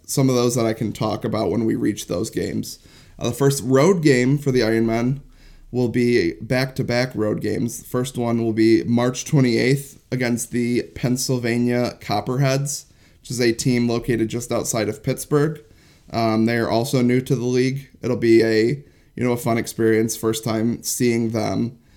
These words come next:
Um, first road test of the year since that trip to West Virginia. And if you're familiar with your geography, Pittsburgh and Wheeling, West Virginia are not that far apart. So it is, uh,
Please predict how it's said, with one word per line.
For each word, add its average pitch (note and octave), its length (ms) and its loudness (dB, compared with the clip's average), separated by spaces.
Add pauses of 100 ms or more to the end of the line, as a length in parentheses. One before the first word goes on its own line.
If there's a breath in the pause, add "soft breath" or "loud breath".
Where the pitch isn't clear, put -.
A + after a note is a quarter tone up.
(200 soft breath)
Um, G#2 320 -4
first B2 300 -4
road A2+ 220 0
test A#2 480 -2
of A#2 240 -2
the G#2+ 100 0
year A#2 560 0 (460 loud breath)
since C#3 340 2
that C3 180 2
trip C3+ 180 0
to C3+ 80 -4
West B2 220 0
Virginia. A#2+ 440 2
And A2 260 -2
if A#2 200 -4
you're A#2+ 340 2
familiar C3 380 4
with C3 140 0
your C3 100 4
geography, B2 800 0
Pittsburgh C#3 600 0
and A2+ 320 0
Wheeling, C3 300 4
West B2+ 200 0
Virginia B2 420 0
are A2 280 0
not A2 380 -2
that - 220 -4
far A2+ 220 -2
apart. - 420 -6
So A#2 180 -2
it B2 160 0
is, B2 320 0
uh, A#2 420 0